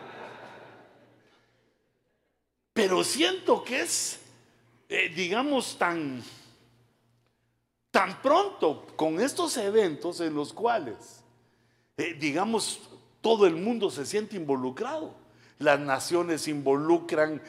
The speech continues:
eh, las personas, las religiones. Se, se, es una, digamos, una situación que provoca que se involucre todo el mundo. No tanto con Rusia y Ucrania.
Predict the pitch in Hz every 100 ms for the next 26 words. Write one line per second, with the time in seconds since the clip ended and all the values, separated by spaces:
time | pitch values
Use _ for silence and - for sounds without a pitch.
0 | - - 143 139 139 127 - 175 139 131
1 | - 170 170 160 151 147 - - - 156
2 | 160 143 147 139 139 127 - 180 180 165
3 | 151 147 - - - _ _ _ - 156
4 | 160 143 147 180 262 262 247 196 - -
5 | - - _ _ 139 165 160 196 226 196
6 | - - 202 262 - 208 - 147 127 233
7 | 269 269 285 156 151 180 262 - 320 -
8 | - _ _ - 156 170 160 143 147 214
9 | 233 185 - 247 233 220 277 240 127 -
10 | - - _ _ _ 190 262 277 285 302
11 | 302 247 - 190 170 170 170 170 185 -
12 | 233 180 165 160 262 359 403 359